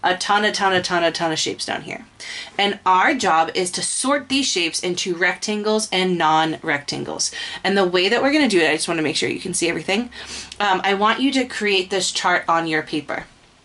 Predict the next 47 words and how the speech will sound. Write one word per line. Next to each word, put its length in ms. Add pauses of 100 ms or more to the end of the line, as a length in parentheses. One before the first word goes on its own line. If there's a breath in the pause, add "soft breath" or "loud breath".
(300)
We're 140
gonna 200
do 140
some 260
of 100
these 220
together, 560 (440 loud breath)
and 160
then 160
we're 140
gonna 240
ha-, 300
we're 160
gonna 160
go 220
over 300
the 220
answers 480
and 160
have 220
you 100
do 120
some 220
of 140
them 160
by 160
yourself. 560 (300 loud breath)
So 160
set 240
up 120
your 140
chart. 340
So 140
one 240
side 240
of 80
your 140
paper 280
says 220
rectangles 580
and 140
the 80
other 240
side 320
says 220
non-rectangles. 1300
Or 240